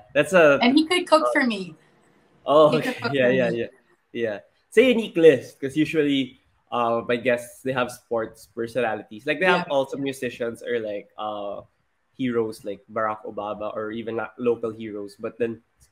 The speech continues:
Speaker 1: cu-, it's, it's cool that you also have others not in the sports. So you, you have a variety and something else to talk
Speaker 2: Yeah.
Speaker 1: about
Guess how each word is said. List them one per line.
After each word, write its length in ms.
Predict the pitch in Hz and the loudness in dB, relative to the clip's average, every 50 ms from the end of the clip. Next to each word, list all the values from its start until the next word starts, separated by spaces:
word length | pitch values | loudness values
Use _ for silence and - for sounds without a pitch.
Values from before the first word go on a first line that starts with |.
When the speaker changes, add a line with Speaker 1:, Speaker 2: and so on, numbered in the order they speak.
| _ _ | _ _
Speaker 1:
cu-, 260 | - 143 139 147 139 - | -4 -4 -2 -4 -4 -6
it's, 340 | - 151 - - - - - _ _ _ _ _ _ _ _ _ - | -8 -10 -10 -14 -20 -20 -20 _ _ _ _ _ _ _ _ _ -8
it's 260 | 147 156 151 - - - _ _ | -8 -8 -8 -12 -20 -20 _ _
cool 240 | - 135 131 131 123 | -6 -4 -4 -2 -2
that 160 | 117 117 - | -4 -4 -4
you 80 | 117 113 | -2 -2
also 240 | 110 110 110 - 113 | -2 -2 -4 -6 -6
have 320 | 113 101 101 95 90 _ _ - | -6 -6 -6 -6 -10 _ _ -6
others 400 | 117 113 113 110 107 104 - - | -6 -4 -4 -6 -10 -12 -10 -8
not 320 | 117 120 113 107 - _ _ - | -6 -6 -6 -6 -10 _ _ -12
in 80 | 113 | -12
the 80 | 113 113 | -12 -12
sports. 460 | - - _ - 107 104 104 - - | -12 -14 _ -12 -10 -10 -12 -12 -10
So 120 | - 113 113 110 | -10 -8 -8 -8
you, 80 | 107 - _ | -10 -14 _
you 120 | - 123 123 | -16 -12 -8
have 180 | 120 113 107 104 | -8 -8 -6 -6
a 140 | 110 110 | -6 -8
variety 640 | 107 107 113 110 110 110 107 104 104 - - 104 104 | -6 -6 -4 -2 0 0 0 -2 -4 -6 -10 -12 -12
and 80 | 104 104 | -10 -8
something 280 | - 117 110 - 131 120 | -8 -8 -8 -4 -2 -2
else 220 | 117 113 - - - | -2 -2 -4 -6 -8
to 60 | - 180 | -4 -2
talk 160 | 107 - - | -2 -2 -2
Speaker 2:
Yeah. 60 | 113 | -4
Speaker 1:
about 240 | 101 101 101 95 - | -6 -8 -10 -10 -8